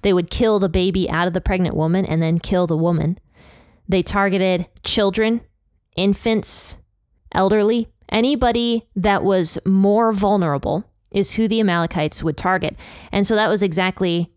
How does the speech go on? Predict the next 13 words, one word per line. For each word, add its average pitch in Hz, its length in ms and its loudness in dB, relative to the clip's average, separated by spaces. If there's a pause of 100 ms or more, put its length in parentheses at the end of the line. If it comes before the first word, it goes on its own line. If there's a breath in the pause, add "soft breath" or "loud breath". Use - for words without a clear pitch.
what 180 600 0
the 208 120 2
Amalekites 190 760 0
did 196 460 0
to 185 340 0
Israel, 196 580 0 (540 loud breath)
and 202 140 4
they 196 80 2
were 175 80 0
still 240 200 0
in 214 80 2
the 175 80 2
wilderness. 196 540 -2